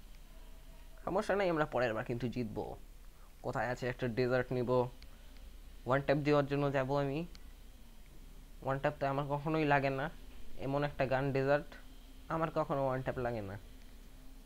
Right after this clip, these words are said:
সবাই দেখি লাগতে থাকে, আমার কিন্তু কখনো ওয়ান ট্যাপ লাগে না এই ডেজার্ট থেকে সেরকমভাবে। লেগেছে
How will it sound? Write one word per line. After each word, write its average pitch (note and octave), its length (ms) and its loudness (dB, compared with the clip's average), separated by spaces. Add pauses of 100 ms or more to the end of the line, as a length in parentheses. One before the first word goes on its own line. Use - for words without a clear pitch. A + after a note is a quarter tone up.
সবাই D#3 280 6
দেখি D3+ 240 0
লাগতে C3 300 0
থাকে, C3+ 200 -4
আমার E3 240 -2 (180)
কিন্তু F3+ 200 0
কখনো C3+ 340 -2
ওয়ান B2 160 0
ট্যাপ B2+ 140 2
লাগে A#2 220 0
না G#2 80 -6
এই G#2 80 -6
ডেজার্ট G#2 320 -2
থেকে F#2 220 -4 (300)
সেরকমভাবে। C3 680 0 (680)
লেগেছে F#3+ 460 2